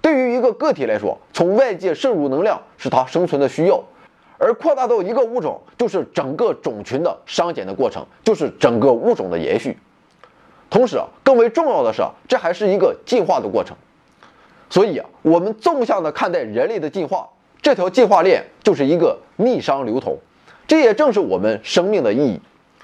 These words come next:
我们人类啊，不仅适应了环境，同时啊，还能改造环境。特别是人类形成了社会，有了文明，人类社会的发展过程也相当于生物的进化过程。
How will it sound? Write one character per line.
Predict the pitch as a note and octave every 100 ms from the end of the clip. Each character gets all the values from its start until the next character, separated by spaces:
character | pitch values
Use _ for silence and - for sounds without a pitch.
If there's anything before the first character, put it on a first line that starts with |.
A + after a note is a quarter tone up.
| _ _
我 | C#3+
们 | G#3+ B3+
人 | G#3+
类 | A3
啊， | - - _
不 | E4
仅 | B3+ B2+
适 | - C#4
应 | G#3+
了 | C3+
环 | A#2 A2+
境， | D#3 A#2 _ _ -
同 | G3+
时 | - F#2+
啊， | -
还 | - B2+
能 | F3
改 | F#3+ -
造 | A#2 -
环 | F#2 G2
境。 | G2+ - _ -
特 | D#4
别 | C#4+
是 | A#3+
人 | C#3 D#3
类 | A3+ D3
形 | - F#3+
成 | F#3+
了 | F#3
社 | F3+ A#3
会， | F#3 G#3 - -
有 | A2 G#2
了 | F#2+
文 | F#2 E3+
明， | C3 E2 - -
人 | D3+ A#3
类 | C#4+
社 | A#3+ C4+
会 | A3
的 | G3
发 | F3+ B3
展 | G3+ D3+
过 | A#3
程 | F3+ B2 B2 -
也 | A#2+ G2+
相 | G2+ G#3+ G#3+
当 | G#3
于 | B2
生 | G#2+ - F#3+
物 | G#3
的 | D#3 -
进 | F#3+
化 | B2+ F#2+
过 | G2
程。 | -